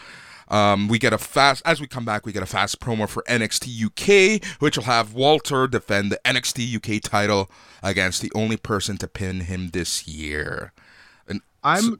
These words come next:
Speaker 1: so
Speaker 2: I, I'm not a huge W W E, uh, U K guy or N X T U K guy. I had no idea what was going on in that brand at all. I'm gonna watch that match.
Speaker 1: Yeah.
Speaker 2: That little promo hooked me. I love Walter's work, and this Dragunov, every, I haven't seen much from him, but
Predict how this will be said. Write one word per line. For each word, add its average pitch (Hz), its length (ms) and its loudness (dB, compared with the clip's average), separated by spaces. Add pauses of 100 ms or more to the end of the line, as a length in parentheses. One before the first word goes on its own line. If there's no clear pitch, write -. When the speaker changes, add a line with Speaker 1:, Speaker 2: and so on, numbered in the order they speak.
(120)
Speaker 1:
so 165 200 -4
Speaker 2:
I, 170 340 0 (100)
I'm 160 220 0
not 160 300 2
a 143 100 -2
huge 160 420 -2
W 147 280 2
W 143 320 4
E, 143 240 4 (100)
uh, 117 400 2
U 123 220 2
K 143 260 4
guy 156 280 2
or 123 260 0
N 135 120 4
X 139 120 -2
T 151 100 0
U 135 160 2
K 139 160 2
guy. 151 240 2 (220)
I 127 80 0
had 151 160 2
no 151 200 2
idea 151 300 2
what 147 140 -2
was 143 100 -4
going 143 260 0
on 143 140 4
in 143 60 -2
that 135 100 0
brand 139 260 0
at 127 80 -2
all. 139 280 0 (220)
I'm 214 120 4
gonna 262 140 0
watch 175 220 4
that 143 180 2
match. 147 360 -2 (240)
Speaker 1:
Yeah. 175 160 0
Speaker 2:
That 202 80 -16
little 220 220 0
promo 180 420 2
hooked 175 240 0
me. 123 160 -4
I 196 220 0
love 156 560 4
Walter's 151 440 0
work, 151 340 2
and 143 140 2
this 151 180 2
Dragunov, 180 600 2
every, 135 380 -2
I 101 120 -4
haven't 117 240 2
seen 131 180 2
much 127 180 4
from 147 180 0
him, 156 140 0
but 117 180 0